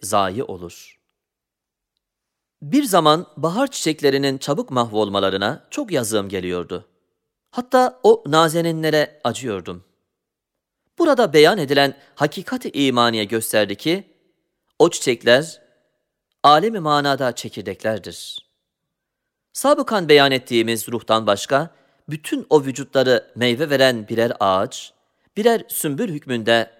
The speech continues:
nuru vücut noktasında kazançları bire yüzdür. Zahiri vücutları mahvolmaz, saklanır.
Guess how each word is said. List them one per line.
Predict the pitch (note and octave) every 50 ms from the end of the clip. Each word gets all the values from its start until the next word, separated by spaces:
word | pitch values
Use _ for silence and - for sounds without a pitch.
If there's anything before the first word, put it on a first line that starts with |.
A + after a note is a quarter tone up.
| _ _ _ _ _
nuru | - B2 C#3+ D3+ C#3+ C3
vücut | B2 A2+ A#2 A2 - C3+ - _
noktasında | A#2+ A#2 - - A#2+ A2 - - A#2 A2 A2+ A2 G#2 -
kazançları | - - B2 A2 B2 A#2+ A#2+ A#2 - B2+ A#2 A#2 C3+ E3 F#3 - _ _ _ _ _ B2
bire | A#2+ B2+ C#3+
yüzdür. | B2+ F#2+ G2+ C3 A#2 F#2+ - G2+ F2 - - - - _ _ _ _ _ _ _ _ _ _ _ _ _ _ _ _ _ -
Zahiri | - B2 D3+ D#3 D3+ D3 D3+ D3+ E3 A#3+ G#3+
vücutları | F3+ D3+ E3 D3+ - C#3 B2+ A2+ G#2
mahvolmaz, | G#2+ B2 B2 A#2 A#2 B2 A#2 A2 G#2+ B2 D3+ F#3 F#3 - - - - _ _ _ _ _
saklanır. | - - B2 - _ - G2 F2+ F2 E2 - - - -